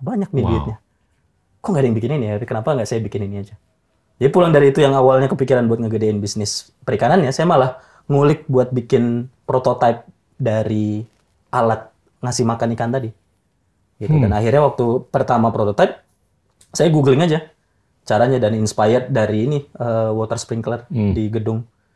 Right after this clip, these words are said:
Speaker 1: Jadi ya kasih sensornya berupa api keluar air gitu ya. Kalau sensor yang lain keluar pakan kayak sama-sama aja. Ya, cari teknologinya apa ya ini. Dan ya udah saya nge-hire satu anak S M K buat ngebangun itu.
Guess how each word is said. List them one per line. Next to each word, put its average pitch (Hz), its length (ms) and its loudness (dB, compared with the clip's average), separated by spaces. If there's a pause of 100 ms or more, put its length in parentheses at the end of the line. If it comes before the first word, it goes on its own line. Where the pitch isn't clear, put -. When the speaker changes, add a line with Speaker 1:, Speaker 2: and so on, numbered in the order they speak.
(340)
Speaker 1:
Jadi 107 160 -4
ya 110 80 4
kasih 104 560 0
sensornya 117 480 0
berupa 101 800 0
api 110 400 -4
keluar 104 320 0
air 123 160 2
gitu 113 160 -6
ya. 98 160 -6
Kalau 104 160 -4
sensor 117 240 0
yang 113 160 0
lain 123 240 2
keluar 113 320 2
pakan 131 240 -4
kayak 170 80 -4
sama-sama 110 400 -4
aja. 107 160 -6 (480)
Ya, 117 80 -4
cari 131 160 4
teknologinya 147 560 4
apa 151 80 4
ya 123 160 6
ini. 120 240 -2 (640)
Dan 110 160 2
ya 127 80 4
udah 196 240 6
saya 226 240 0
nge-hire 117 200 4
satu 113 200 0
anak 101 120 -8
S 104 120 -4
M 107 80 -4
K 139 80 0
buat 110 240 0
ngebangun 101 440 -4
itu. 101 160 -12